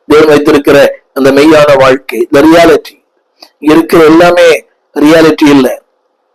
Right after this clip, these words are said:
அன்பான எல்லாமே ரியல் தான். ஆனால் ஒரு மெய்யான வாழ்க்கைக்கு கர்த்தர்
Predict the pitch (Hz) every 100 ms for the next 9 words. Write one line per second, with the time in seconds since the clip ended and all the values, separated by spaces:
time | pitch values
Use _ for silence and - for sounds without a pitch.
0 | _ _ _ _ - 139 147 143 139 160
1 | 160 147 196 190 151 - - _ _ _
2 | 135 139 139 131 - - 135 151 165 170
3 | 170 151 147 - 151 139 139 120 - _
4 | - 143 139 156 143